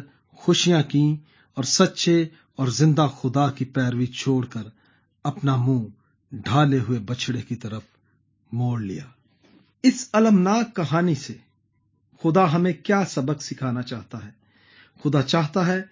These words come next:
کہ ہم سوچیں کہ اس کی دوستی اور اس کے تعلق کے حساب سے ہم کہاں پھر رہے ہیں۔ شاید کوئی خیال کرے کہ میں نے تو اسرائیلیوں جیسا کوئی کام نہیں کیا،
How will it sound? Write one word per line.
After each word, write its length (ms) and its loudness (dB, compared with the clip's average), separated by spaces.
کہ 100 -2
ہم 220 2
سوچیں 540 0
کہ 160 -10
اس 160 -4
کی 100 -4
دوستی 600 0
اور 100 0
اس 180 -2
کے 80 2
تعلق 520 0
کے 180 2
حساب 400 0
سے 240 0
ہم 160 2
کہاں 420 -6
پھر 280 -4
رہے 220 -8
ہیں۔ 180 -16
شاید 360 2
کوئی 160 4
خیال 420 2
کرے 300 -2
کہ 120 2
میں 200 6
نے 120 8
تو 180 0
اسرائیلیوں 600 2
جیسا 380 -2
کوئی 220 6
کام 340 0
نہیں 240 0
کیا، 320 -8